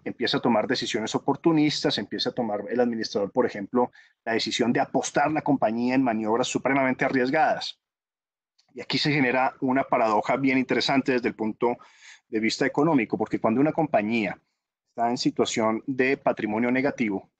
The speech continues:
quiere decir que los inversionistas, desde el punto de vista financiero, no jurídico, los inversionistas ya perdieron toda su inversión. Y eso quiere decir, en consecuencia, que los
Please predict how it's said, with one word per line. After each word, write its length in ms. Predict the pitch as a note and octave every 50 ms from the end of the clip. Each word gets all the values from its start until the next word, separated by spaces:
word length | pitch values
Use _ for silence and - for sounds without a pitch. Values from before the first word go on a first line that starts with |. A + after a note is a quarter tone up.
| _ _ _ _ _ _ _ _ _ _
quiere 180 | A#2+ A#2+ C3
decir 220 | B2+ - - A2+ A2+
que 100 | - C3
los 140 | C3 -
inversionistas, 720 | C3+ B2 A#2+ A2+ - - G#2+ G2 A#2+ A2+ - - - F#2 F2
desde 160 | F#2+ E2 F2+
el 60 | -
punto 240 | - A2+ A#2 - E3
de 60 | C#3+
vista 200 | B2 - - C#3
financiero, 800 | - - - D3 B2+ A2+ A2 - - C#3+ B2+ A2+ F2+ E2 - - _
no 120 | G#2 G2
jurídico, 560 | F#2 - C3 C3 A2+ G2+ F2+ - _ - - _ _ _ _ _ _ _ _ _ _ _ _
los 140 | - - -
inversionistas 560 | A2+ A2 G#2+ - - G#2 G#2+ G#2 - C3 B2
ya 100 | - -
perdieron 380 | - B2+ A#2 B2+ B2 A#2+ A#2
toda 240 | - - A#2+ A#2+ A2+
su 120 | A2 - B2
inversión. 560 | G#2+ G#2 G2+ - - D3 C#3 B2 - - _ _ _ _ _ _ _ _ _ _ _ _ _ _ _ _ _ _ _ _ _ _ _ _ _ _ _ _
Y 140 | - A#2+ B2
eso 480 | B2+ B2+ - F3 F3 F3+ - - - _ _ _
quiere 240 | - - A#2+ C3 D#3+
decir, 260 | D#3 C#3+ - B2+ B2
en 100 | C3+ D3
consecuencia, 840 | D3 - D#3 C3+ - - G#2 - D3+ D3 B2 A2 - - A2 G#2+ - - _ _ _ _ _ _
que 100 | - B2
los 320 | A#2 A#2 G#2+ - - -